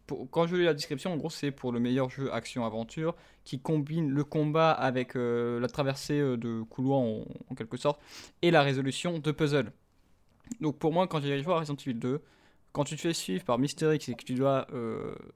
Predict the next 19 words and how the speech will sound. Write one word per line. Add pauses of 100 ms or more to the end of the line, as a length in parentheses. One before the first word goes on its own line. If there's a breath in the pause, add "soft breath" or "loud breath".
(100)
trouver (100)
tel
endroit (320 soft breath)
pour,
euh, (440)
continuer
le
puzzle
dans
le
jeu, (840)
quand
je
dis
puzzle,
c'est,
euh,
trouver
les,